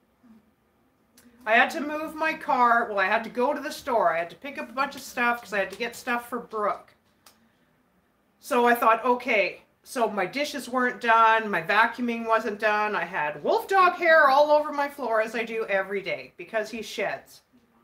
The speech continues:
So, hi, Mona. How are you?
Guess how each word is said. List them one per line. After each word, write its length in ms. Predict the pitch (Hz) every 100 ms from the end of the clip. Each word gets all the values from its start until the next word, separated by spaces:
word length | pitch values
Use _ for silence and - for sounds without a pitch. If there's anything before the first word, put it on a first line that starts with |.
| _ _ - _ _ _
So, 540 | - 285 254 254 240 - - _ _ _ _ _ _ -
hi, 400 | 440 480 539 480
Mona. 400 | 381 381 392 415
How 240 | 415 403
are 80 | 415
you? 640 | 392 392 415 370 240 180